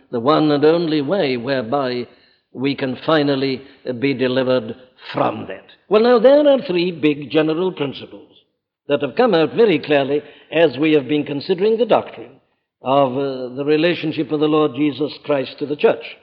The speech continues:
Now then, the husband is to be governed by those principles.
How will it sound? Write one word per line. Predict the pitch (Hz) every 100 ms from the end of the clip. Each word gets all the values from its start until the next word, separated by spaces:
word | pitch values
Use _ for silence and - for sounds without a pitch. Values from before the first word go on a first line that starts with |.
| _ _ _ _ _ _ _ _ _ _ _ _
Now | 208 254
then, | 123 110 - - _ _ _ _ _ _ _ _ -
the | 233
husband | 196 151 - 113 - - _ _ _ _ _ _ _ _ _ _ _ _ _ -
is | 160 156
to | 160
be | 156
governed | 147 160 151 143
by | 147 143
those | 143 135
principles. | - 135 113 113 -